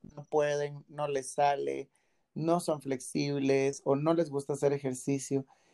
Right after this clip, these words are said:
Y cuando, cuando empiezan a, a tomar la clase y a agarrarle cariño, terminan logrando sus objetivos. Y eso me ha devuelto a mí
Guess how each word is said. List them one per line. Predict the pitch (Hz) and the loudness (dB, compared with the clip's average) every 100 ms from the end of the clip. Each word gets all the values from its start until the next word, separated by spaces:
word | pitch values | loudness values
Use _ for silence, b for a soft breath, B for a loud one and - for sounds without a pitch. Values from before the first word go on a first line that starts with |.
| _ | _
Y | 156 | 2
cuando, | 151 170 165 165 170 _ - | 10 10 12 12 10 _ 8
cuando | 160 156 156 | 8 8 4
empiezan | 185 190 233 220 | 8 8 8 6
a, | 190 - - | 4 2 0
a | 143 | 0
tomar | 143 143 156 | 2 2 4
la | 170 | 4
clase | - 160 160 165 165 | 2 4 6 6 0
y | 139 | -4
a | |
agarrarle | 131 131 147 151 180 | -2 -4 -6 -8 -4
cariño, | 156 151 165 180 | -2 -2 -4 -6
terminan | 170 147 151 165 185 196 _ | -4 -4 -2 0 0 -2 _
logrando | 139 143 139 147 151 156 156 - _ | -2 0 2 6 6 4 -12 -16 _
sus | - 135 143 | -12 -8 -6
objetivos. | 127 131 - 185 196 - - - _ _ _ _ _ _ - | -4 -6 0 0 2 0 -6 -16 _ _ _ _ _ _ -2
Y | 156 170 | 6 10
eso | 190 214 - 180 208 - _ _ _ _ - | 10 6 2 0 0 -6 _ _ _ _ -14
me | 139 151 | -6 0
ha | 156 165 | 4 4
devuelto | 180 170 170 165 170 | 4 2 0 2 0
a | |
mí | 165 156 156 165 | 0 -8 -10 -10